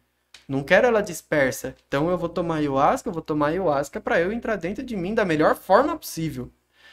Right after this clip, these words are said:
Então, por exemplo, não adianta, você tem que ter disciplina, velho. Não adianta você ter uma vida toda desregrada e vir depois no fim de semana, "Pô, tomei ayahuasca, não, sou sagrado, sou santificado." Não é, mano. Não é, velho. Desculpa, mano.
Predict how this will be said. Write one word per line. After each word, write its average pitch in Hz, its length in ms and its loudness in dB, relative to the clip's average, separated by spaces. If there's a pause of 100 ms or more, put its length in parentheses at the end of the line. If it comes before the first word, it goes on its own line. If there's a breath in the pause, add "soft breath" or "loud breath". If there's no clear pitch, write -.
(160 soft breath)
Então, 139 360 2
por 202 160 -2
exemplo, 196 360 0
não 170 80 -2
adianta, 196 480 0
você 151 140 -6
tem 156 180 -4
que 208 80 -10
ter 226 120 -2
disciplina, 185 600 -6
velho. 123 180 -6
Não 135 80 -6
adianta 160 260 -4
você 202 80 -10
ter 196 140 -4
uma 190 140 0
vida 156 240 -4
toda 190 440 0
desregrada 170 560 2
e 180 40 -4
vir 170 120 -6
depois 175 320 -2
no 165 100 -6
fim 170 140 -8
de 160 80 -12
semana, 165 320 -2 (340 soft breath)
"Pô, 175 160 2
tomei 165 260 0
ayahuasca, 165 640 0
não, 165 160 0
sou 160 260 -2
sagrado, 147 640 2
sou 147 140 -8
santificado." 156 640 -2
Não 254 160 -2
é, 151 180 4
mano. 123 320 -6 (100)
Não 233 320 4
é, 165 160 4
velho. 131 200 -6 (580)
Desculpa, 151 460 -2
mano. 127 260 -6